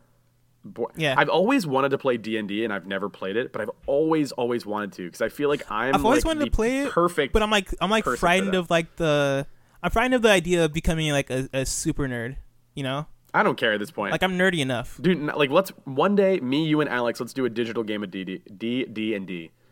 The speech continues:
Speaker 1: Dungeons, Dragons, and whatever the la-, I was gonna, I was gonna say a very
Speaker 2: <laughs> You know what that last D
Speaker 1: profane.
Speaker 2: is.
Speaker 1: Yeah, I'm trying to keep it, I'm
Speaker 2: <laughs>
Speaker 1: trying to keep it back on this episode. I'm trying to be like my man Luke Cage and not curse and do any profanity.
Speaker 2: Dungeons, Dragons,
Speaker 1: Then,
Speaker 2: and Sweet Christmas.
Speaker 1: then Sweet Christmas. Exactly.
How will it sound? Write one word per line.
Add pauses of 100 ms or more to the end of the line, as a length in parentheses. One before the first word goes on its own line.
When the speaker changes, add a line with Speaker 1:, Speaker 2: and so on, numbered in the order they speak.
(260)
Speaker 1:
Dungeons,
Dragons, (1400)
and
whatever
the
la-,
I
was
gonna,
I
was
gonna
say
a
very
Speaker 2:
<laughs>
You
know
what
that
last
D
Speaker 1:
profane.
Speaker 2:
is.
Speaker 1:
Yeah, (180)
I'm
trying
to
keep
it,
I'm
Speaker 2:
<laughs>
Speaker 1:
trying
to
keep
it
back
on
this
episode.
I'm
trying
to
be
like
my
man
Luke
Cage
and
not
curse
and
do
any
profanity.
Speaker 2:
Dungeons,
Dragons,
Speaker 1:
Then,
Speaker 2:
and
Sweet
Christmas.
Speaker 1:
then
Sweet
Christmas.
Exactly.